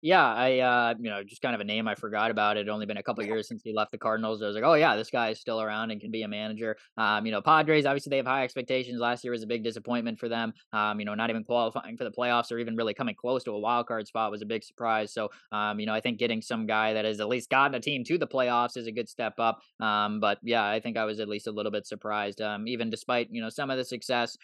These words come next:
Speaker 1: um, you know, that he had with Cardinals, at least in terms of the regular season there. Um, you know, I, you know, wasn't necessarily something that I was, uh, forecasting, but,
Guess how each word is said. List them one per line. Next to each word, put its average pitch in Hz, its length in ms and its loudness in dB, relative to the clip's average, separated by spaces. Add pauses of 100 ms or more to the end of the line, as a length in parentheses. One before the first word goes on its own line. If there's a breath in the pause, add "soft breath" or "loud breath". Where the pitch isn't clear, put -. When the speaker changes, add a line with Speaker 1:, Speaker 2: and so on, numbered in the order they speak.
(140 loud breath)
Speaker 1:
um, 110 380 2
you 113 60 -2
know, 107 160 -2
that 107 160 0
he 107 80 0
had 110 260 0
with 107 220 -4
Cardinals, 110 520 -2
at 107 60 -6
least 104 200 -6
in 107 100 -10
terms 107 240 -10
of 107 60 -8
the 107 60 -6
regular 117 300 0
season 113 380 -4
there. 110 220 -2 (200 soft breath)
Um, 104 420 2
you 104 100 -6
know, 101 100 -6
I, 104 160 -2 (120)
you 107 200 -8
know, 98 120 -10
wasn't 104 440 -4
necessarily 104 380 -6
something 104 300 -10
that 104 120 -6
I 101 80 -2
was, 101 200 -8
uh, 101 280 -4
forecasting, 107 720 -6
but, 107 140 0